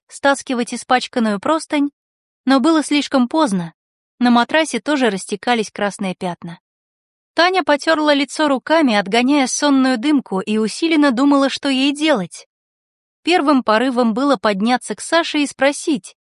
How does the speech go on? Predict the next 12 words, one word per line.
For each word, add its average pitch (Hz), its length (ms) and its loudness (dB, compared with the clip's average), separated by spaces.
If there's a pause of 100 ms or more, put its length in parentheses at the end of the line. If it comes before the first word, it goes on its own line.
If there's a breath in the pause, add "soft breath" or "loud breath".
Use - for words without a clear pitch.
(540)
ведь 247 300 -2
в 226 80 -2
роддоме 269 440 2
ей 220 220 0
сказали, 254 520 0
что 233 280 -4
во 240 140 0
время 247 320 2
кормления 233 600 2
грудью 277 460 0
месячных 233 640 -2
нет — 277 320 -2